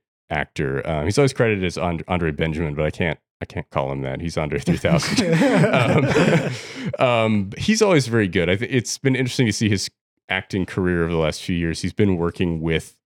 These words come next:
Speaker 1: a lot of acclaimed auteurs like Kelly Reichardt and Claire Denis and doing these weird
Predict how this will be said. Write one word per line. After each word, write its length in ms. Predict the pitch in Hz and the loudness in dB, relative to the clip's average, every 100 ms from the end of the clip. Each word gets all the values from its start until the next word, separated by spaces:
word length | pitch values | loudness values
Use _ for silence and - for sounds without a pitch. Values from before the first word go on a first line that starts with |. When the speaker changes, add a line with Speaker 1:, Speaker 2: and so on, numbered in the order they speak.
| - | -6
Speaker 1:
a 60 | 87 | -4
lot 400 | 85 85 80 _ | 0 0 0 _
of 400 | 92 80 76 - _ _ | -2 -2 -4 -8 _ _
acclaimed 720 | - - 85 85 85 80 78 - _ - | -16 -10 -4 -2 -2 -2 -6 -10 _ -6
auteurs 680 | 85 - 101 85 80 78 | -4 -4 -4 -2 -2 -2
like 160 | 87 80 | -4 -4
Kelly 220 | 95 80 | -2 -2
Reichardt 420 | 78 78 - 80 | -2 -4 -4 -6
and 120 | - 76 | -6 -8
Claire 240 | 90 76 | -6 -4
Denis 540 | 78 73 80 78 76 | -6 -6 -4 -4 -6
and 140 | 67 76 | -6 -6
doing 260 | 90 82 | -4 -4
these 200 | 82 76 | -4 -6
weird 580 | 73 71 85 85 78 78 | -8 -6 -4 -4 -4 -8